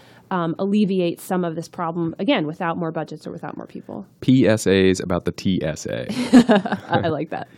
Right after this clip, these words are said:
Speaker 2: Um, no, I think that's good. And I think, you know, this is one of the things we would stress, right? Be, be really clear and set expectations. Uh, customers,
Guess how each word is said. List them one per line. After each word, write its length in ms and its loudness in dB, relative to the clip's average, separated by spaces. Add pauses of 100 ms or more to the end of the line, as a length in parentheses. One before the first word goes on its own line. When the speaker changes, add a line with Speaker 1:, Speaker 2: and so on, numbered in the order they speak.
(260)
Speaker 2:
Um, 400 4
no, 160 8
I 80 8
think 160 0
that's 180 4
good. 220 4
And 100 0
I 60 0
think, 220 -2
you 80 2
know, 80 4
this 180 2
is 260 0
one 200 4
of 60 4
the 80 2
things 240 2
we 120 4
would 140 2
stress, 360 2
right? 220 -2
Be, 340 0
be 140 -2
really 220 2
clear 640 2
and 120 -6
set 240 2
expectations. 920 0 (480)
Uh, 220 0
customers, 840 -2